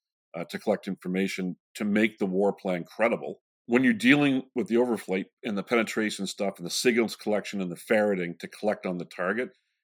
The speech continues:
it also has a deterrent function. So I'll give a specific example. In nineteen fifty-two, Churchill and Truman agree to let the R A F, using American aircraft with British markings on them crewed by R A F pilots,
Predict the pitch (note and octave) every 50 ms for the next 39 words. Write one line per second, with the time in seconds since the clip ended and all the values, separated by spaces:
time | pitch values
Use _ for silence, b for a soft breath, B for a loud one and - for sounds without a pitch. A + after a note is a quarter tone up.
0 | _ - G#2+ G2+ - - - A2 A2+ B2+ C3+ - - B2 G#2 - A2 G#2 G2 F2+
1 | F#2 E2 D2+ F2+ - - - G#2+ G#2+ A2 G2 - - - G2 F2 D#2 - - -
2 | - _ - - - A2 G2 G2 - - G#2 G2+ F#2+ G#2+ G2 F#2+ - - - F#2
3 | - A2 G2 - G2+ E2 F2 D#2+ D#2 F#2 F#2 F#2 F#2 - - D#2+ - - _ _
4 | - G2+ G#2 A2 - B2 A#2+ - B3 - - B2+ - - A2 F#2+ - - - B2+
5 | B2 A2 F#2+ - - - A#2+ A#2 A2+ - - A2 G2+ G2+ F#2+ F2 - - A2 G#2+
6 | G#2 G2 F#2+ F#2 F2+ E2 F#2+ F#2+ G2+ G#2 G#2 G2+ F#2+ F#2+ E2+ - _ _ _ _
7 | _ _ _ _ _ - - G2+ G#2 G#2 G2+ G2 - G#2 - - A#2 A2+ A2+ A2
8 | G#2 G#2 G2+ G2+ G#2 G2+ F#2+ - - - - G#2 G2+ F2+ G2 F#2+ F#2+ F#2+ G2 G#2
9 | A2 A2 G#2+ - A2 F2+ - F#2 G2 F#2+ - - F#2+ F#2 F#2 F2 - - - -
10 | _ _ _ _ _ _ _ - A2 A2 A2 G2 - G#2+ G2+ G#2 G#2+ - - G2+
11 | F#2+ E2 G2 F#2+ F#2 F#2 F#2 F2+ - _ - G#2+ G#2 F#2+ E2+ F#2 F2 F2 - -
12 | F#2 F2+ F2+ F2+ F2+ E2+ - _ _ F#2+ G#2+ G#2+ G#2 E2+ D#2 F2 - - - -
13 | _